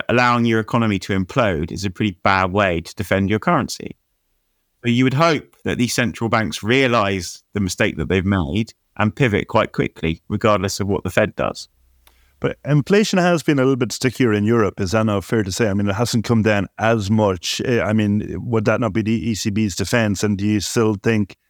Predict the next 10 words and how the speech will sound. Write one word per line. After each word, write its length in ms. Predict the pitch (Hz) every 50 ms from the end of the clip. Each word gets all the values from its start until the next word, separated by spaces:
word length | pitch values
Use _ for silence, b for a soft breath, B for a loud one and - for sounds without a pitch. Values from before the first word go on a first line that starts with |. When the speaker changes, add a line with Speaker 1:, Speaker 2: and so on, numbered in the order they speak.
| _ _ _ _ -
Speaker 2:
are 160 | - 110 117
there 160 | 107 110 120
any 220 | 104 120 123 123 120
unique 320 | 107 110 113 113 117 101
factors 400 | - - 117 107 - 120 107 92
in 100 | 104 101
Europe 360 | 101 104 117 117 110 101 87
that 120 | - 110 98
might 280 | 80 110 104 107 107 _ _ _ _ _ _ _ _ _ _ _ _ _ -
make, 400 | 139 131 117 110 113 107 -